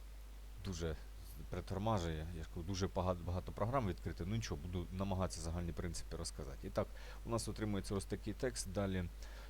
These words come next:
ну, потрібно було налаштувати відступи, абзаци, ну, хай це буде там поки що одинарний, щоб ми хоч бачили, що там є таке, м,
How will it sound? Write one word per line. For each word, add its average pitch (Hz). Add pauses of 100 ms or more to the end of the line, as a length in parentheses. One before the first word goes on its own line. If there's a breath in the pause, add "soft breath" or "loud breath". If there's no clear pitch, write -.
ну, 110
потрібно 98
було 92 (160 loud breath)
налаштувати 92
відступи, 92
абзаци, 120 (480 loud breath)
ну, 95 (720 loud breath)
хай -
це -
буде - (180)
там - (360)
поки 87
що -
одинарний, 92
щоб 82
ми 85
хоч 87
бачили, 87
що -
там 82 (500 loud breath)
є 87
таке, -
м, 78